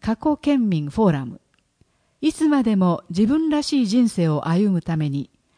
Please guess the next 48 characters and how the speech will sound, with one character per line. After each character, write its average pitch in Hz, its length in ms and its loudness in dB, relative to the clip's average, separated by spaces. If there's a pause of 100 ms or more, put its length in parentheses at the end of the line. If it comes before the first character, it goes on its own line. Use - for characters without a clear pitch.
(280)
あ 185 120 0
な 294 120 4
た 269 140 2
の 180 200 4
思 208 200 2
い 175 120 0
を 143 120 -4
形 240 440 -4
に 226 120 0
し 214 120 -4
ま 208 100 0
せ 208 160 -4
ん 165 80 -4
か？ 180 220 -12 (1300)
日 240 300 2
時、 139 200 -10 (560)
十 277 220 4
一 320 220 0
月 285 220 0
二 285 160 6
十 247 160 0
三 190 260 -2
日 156 480 -6
土 185 160 4
曜 247 220 4
日 147 240 -6
祝 - 360 -6
日、 180 440 -8 (460)
十 302 220 2
四 240 140 2
時 190 120 -4
か 165 140 -6
ら 156 120 -2
十 190 200 -2
六 185 260 -6
時。 - 180 -12 (880)
場 233 160 2
所、 - 320 0 (420)
昭 330 280 2
和 320 140 2
グ 285 100 0
ル 247 160 4
ー - 20 -2
プ - 160 -6
市 208 180 0
民 254 240 2
会 202 220 -2
館、 143 320 -8